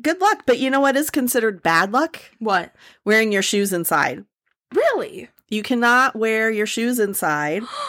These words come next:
Speaker 1: So
Speaker 2: Huh.
Speaker 1: when kids come to school, their first, any day of school,
Speaker 2: <laughs>
Speaker 1: uh, they can't wear their outdoor shoes. So
Speaker 2: <gasps>
Speaker 1: you ha-, they have
Speaker 2: Huh.
Speaker 1: to bring slippers in Japan
Speaker 2: Oh.
Speaker 1: that they wear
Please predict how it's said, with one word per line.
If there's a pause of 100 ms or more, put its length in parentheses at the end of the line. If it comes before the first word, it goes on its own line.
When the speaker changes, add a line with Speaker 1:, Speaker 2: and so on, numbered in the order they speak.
(260)
Speaker 1:
So
Speaker 2:
Huh.
Speaker 1:
when
kids
come
to
school,
their
first, (240)
any
day
of
school, (300)
Speaker 2:
<laughs>
Speaker 1:
uh, (160)
they
can't
wear
their
outdoor
shoes. (220)
So
Speaker 2:
<gasps>
Speaker 1:
you
ha-,
they
have
Speaker 2:
Huh.
Speaker 1:
to
bring
slippers
in
Japan
Speaker 2:
Oh.
Speaker 1:
that
they
wear